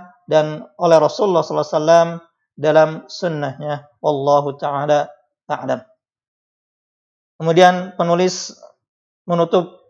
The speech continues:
pembahasan ini dengan doa, "Allahumma ya akramal akramin." Ya Allah, zat yang maha mulia dari orang-orang yang mulia. Wa arhamar rahimin.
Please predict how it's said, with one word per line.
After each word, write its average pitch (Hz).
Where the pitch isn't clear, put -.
pembahasan 165
ini 175
dengan 151
doa, 165
"Allahumma 160
ya 165
akramal 196
akramin." 180
Ya 160
Allah, 175
zat 185
yang 170
maha 170
mulia 175
dari 170
orang-orang 170
yang 170
mulia. 165
Wa 170
arhamar 170
rahimin. 170